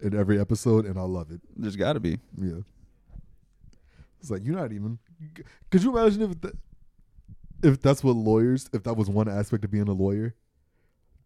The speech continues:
Speaker 1: the ability to roast your opposition is a direct correlation to you likely winning or
Speaker 2: Like, your
Speaker 1: losing the
Speaker 2: relevance
Speaker 1: case.
Speaker 2: of your facts.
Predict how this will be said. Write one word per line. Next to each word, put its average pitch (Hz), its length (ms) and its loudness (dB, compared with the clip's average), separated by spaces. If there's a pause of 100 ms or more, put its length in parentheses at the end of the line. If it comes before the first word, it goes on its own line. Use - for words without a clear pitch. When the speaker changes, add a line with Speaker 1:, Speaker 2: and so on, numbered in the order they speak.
(220)
Speaker 1:
the 131 280 6
ability 139 560 6
to 123 140 -2
roast 110 520 -8
your 113 240 4
opposition 107 840 -2 (100)
is 110 220 -2
a 107 80 -6
direct 104 380 0
correlation 110 720 -2 (560)
to 101 480 2 (440)
you 120 300 0
likely 110 400 2
winning 101 380 0
or 104 100 0
Speaker 2:
Like, 104 80 0
your 107 60 4
Speaker 1:
losing 90 160 2
the 85 80 2
Speaker 2:
relevance 87 480 2
Speaker 1:
case. - 100 -14
Speaker 2:
of 87 240 -4
your 90 140 -8
facts. 92 420 -8